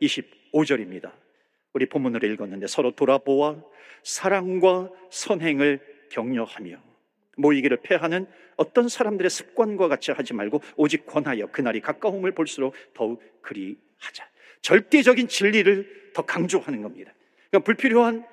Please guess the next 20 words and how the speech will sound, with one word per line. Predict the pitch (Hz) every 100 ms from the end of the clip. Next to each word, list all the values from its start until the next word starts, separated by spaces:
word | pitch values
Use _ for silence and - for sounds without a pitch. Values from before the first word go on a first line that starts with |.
| - _ -
논쟁을 | 165 220 226 208
피하는 | - 226 165 131
거죠. | 95 - - _
그리고 | - 147
서로 | 127 139 117 - _ _ _
사랑하고. | - 190 165 - - _ _ _ _
그러니까 | _ 139 165
이런 | 185 185 180 - _ _ _
교회, | - 143 151 139 -
기독교의 | - 151 156 156 147
문화를 | 127 139 160 - 127 117 147 - - _
세워나가야 | - - 143 104 - -
된다. | - - - _
그게 | - 143 107 - -
천국의 | - 202 151 107 101 _ _ -
공동체입니다. | 123 110 90 85 - 98 _ _ _ 80 76 - _ _ _ _
"서로 | - 151 117 110
돌아보아 | - - - - - - _ _ _ _
사랑과 | - 139 131 113 120 139 - _ _
선행을 | - 185 143 120 120